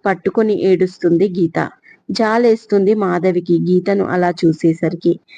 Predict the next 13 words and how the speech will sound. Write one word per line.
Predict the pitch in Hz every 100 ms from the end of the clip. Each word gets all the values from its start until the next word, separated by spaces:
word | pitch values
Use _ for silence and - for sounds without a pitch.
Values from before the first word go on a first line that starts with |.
| _ -
"ఛీ, | - 285 -
ఏంటా | 208 208 226 240 233
మాటలు? | 196 185 185 185 185 185 _ _ -
ఇప్పుడు | 208 214 196 185 175 160 _ _ - _ _ _ -
ఈ | 233
విషయాలన్నీ | 214 202 233 220 214 208 208 214
వదిలేయ్, | 190 185 190 190 202 _ _ _ _
తర్వాత | 190 180 185 196
మాట్లాడుకుందాం. | 214 190 185 185 175 175 180 165 160 160 _ _ -
ముందు | 226 226
వెళ్ళి | 196 185 190 196 180 -
రెస్ట్ | 196 185 233 226
తీసుకో" | 185 170 -